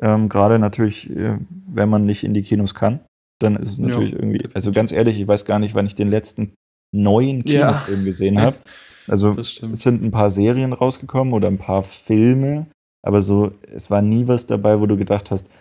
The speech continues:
Speaker 1: „Den hätte ich jetzt lieber im Kino gesehen.“ So, und da, da bin ich jetzt wirklich gespannt.
Speaker 2: Ja, ist ein guter Punkt. Da, da hat sich das Kino schon irgendwie verändert.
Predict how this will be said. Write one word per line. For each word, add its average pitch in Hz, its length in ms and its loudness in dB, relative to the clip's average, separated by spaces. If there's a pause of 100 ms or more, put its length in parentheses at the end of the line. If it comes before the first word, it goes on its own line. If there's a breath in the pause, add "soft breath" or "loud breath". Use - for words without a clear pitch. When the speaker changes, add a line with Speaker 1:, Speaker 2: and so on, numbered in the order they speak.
(400 soft breath)
Speaker 1:
„Den 139 280 6
hätte 151 200 0
ich - 80 -10
jetzt 107 220 -4
lieber 104 260 4
im 95 140 0
Kino 92 320 -2
gesehen.“ 87 360 -14 (240)
So, 90 120 0
und 87 140 -2
da, 92 160 6
da 95 240 0
bin 101 140 4
ich 98 100 -2
jetzt - 220 -6
wirklich 104 280 -4
gespannt. - 520 -10 (220)
Speaker 2:
Ja, 117 200 -6
ist 165 160 -8
ein 123 60 -4
guter 160 260 -2
Punkt. 165 360 -4
Da, 110 180 -8 (140)
da 120 120 -8
hat 135 140 -6
sich 143 200 -6
das - 140 -16
Kino 151 280 -4
schon 131 180 -6
irgendwie 123 280 -6
verändert. 131 560 -6